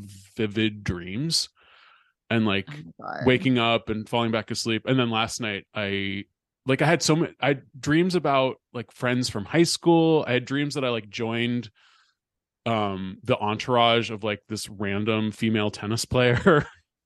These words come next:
Speaker 2: Oh, wow.
Speaker 1: Um,
Speaker 2: Fantasy.
Speaker 1: not even, like, a tennis player that I particularly care about. It was just, like, very random.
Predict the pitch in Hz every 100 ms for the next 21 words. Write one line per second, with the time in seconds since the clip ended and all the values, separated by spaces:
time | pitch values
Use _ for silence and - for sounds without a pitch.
0 | _ _ _ _ 160 214 156 185 - -
1 | 160 190 110 - - 135 147 220 262 247
2 | 180 - 127 127 127 - 120 113 104 -
3 | 110 113 117 104 98 - 101 113 90 147
4 | 107 104 104 101 98 95 95 92 87 -
5 | 113